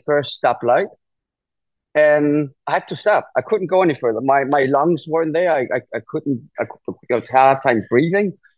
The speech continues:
So I stopped, and it was two hundred meters, and I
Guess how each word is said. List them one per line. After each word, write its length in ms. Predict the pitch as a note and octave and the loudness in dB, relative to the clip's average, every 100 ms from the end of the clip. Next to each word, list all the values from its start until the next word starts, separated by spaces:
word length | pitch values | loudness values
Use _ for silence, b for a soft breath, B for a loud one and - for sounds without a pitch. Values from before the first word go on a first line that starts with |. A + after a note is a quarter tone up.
| _ _ | _ _
So 240 | - D#3+ | -2 0
I 100 | C#3 - - | 0 -4 -4
stopped, 360 | F3 G#3 - | 0 0 -2
and 120 | - B2+ | -6 -4
it 40 | |
was 140 | A#2+ | -6
two 280 | - - A#3 | -8 -6 -2
hundred 220 | F#3 C3+ | 0 0
meters, 380 | B2 F#3+ G3 G2 C3 | 0 0 0 -2 -4
and 160 | A#2 | -2
I 180 | A#2+ | -2